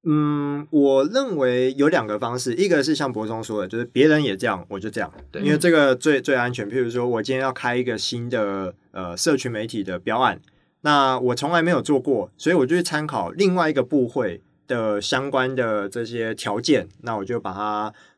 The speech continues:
Speaker 1: copy，copy 过来，然后参考调整一下，就变成是我的标规，这是一个。那另外一个就是说，公部门其实，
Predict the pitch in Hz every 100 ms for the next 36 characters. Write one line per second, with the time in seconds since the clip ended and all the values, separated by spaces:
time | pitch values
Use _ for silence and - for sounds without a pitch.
0 | - 127 127 135 - 135 127 135 104 92
1 | 90 101 101 107 110 104 98 117 123 117
2 | 87 90 113 117 90 95 110 92 131 127
3 | 107 104 123 82 87 123 123 127 120 123
4 | _ _ 120 110 101 101 - _ _ _
5 | 202 240 254 240 202 165 180 180 165 156
6 | 151 233 247 254 156 143 135 139 139 123
7 | 120 127